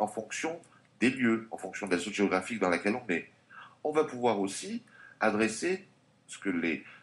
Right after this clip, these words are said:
euh, j-, les professionnels de, des marques et de la publicité, euh, font très régulièrement, des, euh, opérations, par exemple,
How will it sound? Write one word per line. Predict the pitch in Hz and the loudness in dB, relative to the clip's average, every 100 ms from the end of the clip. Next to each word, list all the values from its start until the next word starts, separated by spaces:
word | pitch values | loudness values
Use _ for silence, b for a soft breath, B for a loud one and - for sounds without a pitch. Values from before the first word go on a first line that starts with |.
| - | -6
euh, | 76 73 78 | -4 -4 -4
j-, | - - - 57 60 64 | -8 -10 -16 -18 -12 -8
les | 67 73 | -6 -6
professionnels | - 92 85 92 92 | -6 -4 0 2 2
de, | 80 76 69 69 | 0 -2 -2 -4
des | 69 - | -4 0
marques | 90 95 - - | 2 0 -2 -10
et | 82 | -4
de | |
la | 82 | -4
publicité, | - - - - - 107 104 B B B - | -4 -10 -14 -10 0 2 2 B B B -6
euh, | 80 | -6
font | - 113 104 | 0 0 0
très | - 82 | -2 -2
régulièrement, | 82 82 82 104 190 202 b b b b - | -2 2 2 2 0 -2 b b b b 4
des, | 143 165 - | 6 6 4
euh, | 104 98 92 87 87 - | 4 6 6 4 2 0
opérations, | 113 104 98 - | 4 4 4 0
par | 202 104 | 0 2
exemple, | 101 151 | 2 -2